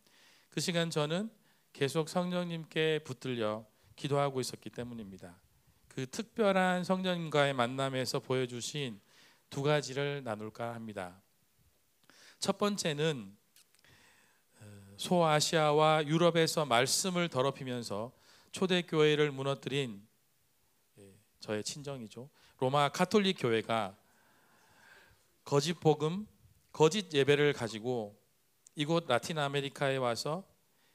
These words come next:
예수와 십자가의 이름으로 얼마나 많은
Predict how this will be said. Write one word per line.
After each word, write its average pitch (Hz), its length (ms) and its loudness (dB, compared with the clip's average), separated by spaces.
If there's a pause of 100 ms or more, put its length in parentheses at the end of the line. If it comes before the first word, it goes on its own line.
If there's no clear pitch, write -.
(140)
예수와 160 640 2
십자가의 175 760 2
이름으로 131 520 -4 (440)
얼마나 160 500 0
많은 139 460 -4